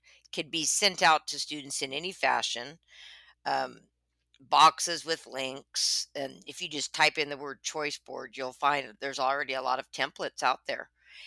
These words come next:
And what this does is allows students choice in how they demonstrate their learning. So there's gonna be some learning that has happened, um, either collaboratively or through direct instruction or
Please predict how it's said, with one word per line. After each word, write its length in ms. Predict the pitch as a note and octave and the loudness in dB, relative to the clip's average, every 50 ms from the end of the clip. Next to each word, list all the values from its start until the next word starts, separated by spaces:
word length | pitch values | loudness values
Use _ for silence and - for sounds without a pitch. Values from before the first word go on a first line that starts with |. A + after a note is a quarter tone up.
| - - - _ - - | -20 -20 -20 _ 0 4
And 300 | E3+ E3+ D#3+ D#3+ D3 D#3 | 6 6 6 4 4 0
what 140 | G3 F#3 _ - | -6 -4 _ 0
this 280 | A3 B3+ B3 - - | 0 2 2 0 0
does 500 | - F3+ D#3 C#3+ C3+ C#3+ D3 D3 - - - - | 2 4 6 6 6 4 2 0 -2 -4 -4 -4
is 300 | D3+ D3 D3 D3 - - - | -4 -4 -4 -4 -6 -4 -4
allows 480 | D3 D3 D3+ D3 D3+ D3+ D3+ D#3 - | -2 2 4 6 6 6 6 4 2
students 840 | - - - - - G3 G#3+ G#3+ G#3 D#3+ D3+ D3 - - - - - | -2 -4 -4 -6 -8 -8 -4 -2 0 0 0 -2 -6 -10 -14 -14 -12
choice 540 | - - - A3 G3 F#3 F#3+ F#3+ F3+ - - | -10 -8 -6 -4 0 0 0 0 0 -2 -2
in 140 | E3 D3+ D3+ | -2 -2 -4
how 220 | D#3+ D#3 F3+ F#3 | -2 2 4 4
they 140 | F#3 G#3 G#3 | 4 2 0
demonstrate 720 | F3 - E3+ E3 E3 D#3+ D#3+ - - - D#3 C#3 C3 - | 0 0 0 0 0 -2 -4 -4 -4 -2 -2 -4 -4 -4
their 180 | - D3 D3 D#3 | -4 -4 -4 -4
learning. 460 | F3 G3+ G3+ G#3 F3 D3+ - - - _ - - - - - - - - _ _ _ _ _ - - - | -4 -4 -4 -2 -4 -6 -8 -10 -14 _ -20 -20 -20 -20 -20 -20 -20 -20 _ _ _ _ _ -20 -16 -12
So 380 | - - F#3+ F3 D#3+ D#3 C#3 - - _ _ | -6 0 0 2 2 0 -2 -6 -14 _ _
there's 180 | - F3 E3 D#3 | -2 -2 -2 0
gonna 240 | - - A#3 B3+ B3 | 0 2 4 4 4
be 260 | G#3 A#3 A3 G#3+ G#3 | 4 4 4 4 2
some 300 | F#3+ - - F#3 E3+ D#3 | 0 -2 -4 -4 -4 -4
learning 340 | D#3+ E3 E3 E3+ F3+ F3+ E3+ | -2 -2 -2 -2 -2 -4 -2
that 160 | D#3+ - - | -2 -2 -2
has 200 | D3+ D3+ C#3+ - | -2 -6 -6 -2
happened, 500 | - D#3+ D3+ D#3 - F3 D#3+ D#3+ D3 - - _ - - - - _ _ _ _ - - | 4 4 4 4 4 0 -8 -8 -10 -16 -20 _ -20 -20 -20 -20 _ _ _ _ 0 0
um, 420 | C#3+ C3+ C3+ C3 B2+ B2+ B2+ A#2 _ _ _ - - _ _ _ _ - | 2 2 2 0 -4 -6 -12 -20 _ _ _ -14 -14 _ _ _ _ -8
either 180 | D#3+ D3 D3 C3+ | -6 -6 -6 -6
collaboratively 1040 | - - - C3+ B2+ C3 D3+ D#3 E3 D#3 D3 D#3 C#3 C#3 D3+ D#3 D#3 D#3 D#3+ D#3 | -6 -2 2 6 8 8 8 6 4 0 -2 -2 -4 -2 -2 0 0 2 2 0
or 100 | C#3+ B2 | 0 -2
through 220 | - - D3 C3+ | -4 -8 -14 -12
direct 360 | - - C3+ C#3+ C#3+ - - - | -4 2 2 2 2 2 -6 -16
instruction 1080 | D3+ D#3 - - - D3 D3+ D3+ - - - - D#3 D3 D3 D3+ D3+ D3+ D#3 D#3+ D#3 - _ - | -12 -10 -10 -8 -6 -2 -2 -2 -4 -4 -8 -6 -4 -2 -2 -2 -2 -4 -6 -10 -12 -12 _ -10
or 380 | C3+ C3 C3 C3 B2+ B2+ A#2+ | -8 -6 -6 -6 -6 -8 -10